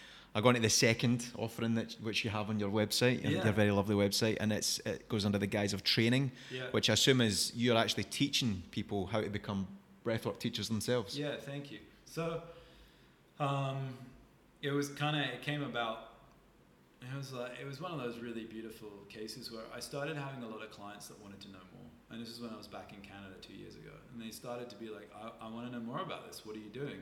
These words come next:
Speaker 2: How's this working?" And, and their, their thirst for knowledge and information and,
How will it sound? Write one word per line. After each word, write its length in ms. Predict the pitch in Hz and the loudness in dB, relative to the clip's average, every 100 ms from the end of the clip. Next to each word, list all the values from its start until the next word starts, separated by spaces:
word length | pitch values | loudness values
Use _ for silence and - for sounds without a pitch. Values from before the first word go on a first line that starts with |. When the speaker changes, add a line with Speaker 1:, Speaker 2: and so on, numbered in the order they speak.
| 92 | -12
Speaker 2:
How's 160 | 104 | -14
this 160 | 98 - | -14 -10
working?" 360 | 131 143 101 | -10 -8 -10
And, 120 | 98 92 - - - - _ _ 131 120 | -12 -14 -18 -20 -20 -20 _ _ -6 -4
and 500 | 117 113 113 120 - - - 107 | -2 -2 -4 -8 -12 -20 -16 -8
their, 260 | 123 123 120 | -4 -2 -2
their 120 | 117 | -4
thirst 340 | - 123 120 | -6 -6 -6
for 60 | 139 | -6
knowledge 400 | 117 107 110 104 | -8 -8 -10 -10
and 80 | 104 | -12
information 560 | 101 107 101 104 - 101 101 104 | -14 -12 -12 -10 -10 -10 -12 -12
and, 200 | 101 | -10